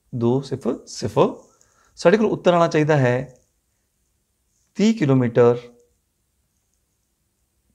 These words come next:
ਪ੍ਰਤੀ ਘੰਟਾ, ਥਰਟੀ kilometers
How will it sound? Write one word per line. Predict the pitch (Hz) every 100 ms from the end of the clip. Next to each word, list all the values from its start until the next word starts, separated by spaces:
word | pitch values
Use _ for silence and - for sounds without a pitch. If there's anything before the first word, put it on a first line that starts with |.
| _
ਪ੍ਰਤੀ | 135 139 135
ਘੰਟਾ, | 131 95 98 101 - _ _ _ _ _
ਥਰਟੀ | 185 196 220 254 - _ 139
kilometers | 139 139 139 156 160